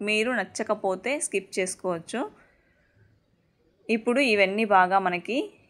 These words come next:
ఎర్రగా వేగిపోవాలండి, కలర్ బాగా చేంజ్ అయిపోవాలి. అప్పుడే ఈ రోస్టెడ్ సేమియా మనకి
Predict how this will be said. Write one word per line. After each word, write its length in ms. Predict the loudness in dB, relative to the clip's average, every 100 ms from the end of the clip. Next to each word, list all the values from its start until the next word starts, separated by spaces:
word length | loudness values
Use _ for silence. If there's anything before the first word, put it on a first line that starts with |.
| 2 4
ఎర్రగా 400 | 4 2 4 4 2
వేగిపోవాలండి, 960 | 0 -2 -2 0 2 0 -2 -2 -2 -2 2
కలర్ 260 | 2 4 4 4
బాగా 240 | 4 2 -2
చేంజ్ 240 | -4 -2 -4
అయిపోవాలి. 560 | -4 -2 0 0 -2 -4 -4 -4
అప్పుడే 360 | -4 -2 0 -2 -2 -4
ఈ 40 | -2
రోస్టెడ్ 440 | 0 -2 -2 -2 0
సేమియా 400 | -2 -2 -2 -2 0 0
మనకి 340 | -2 -4 -4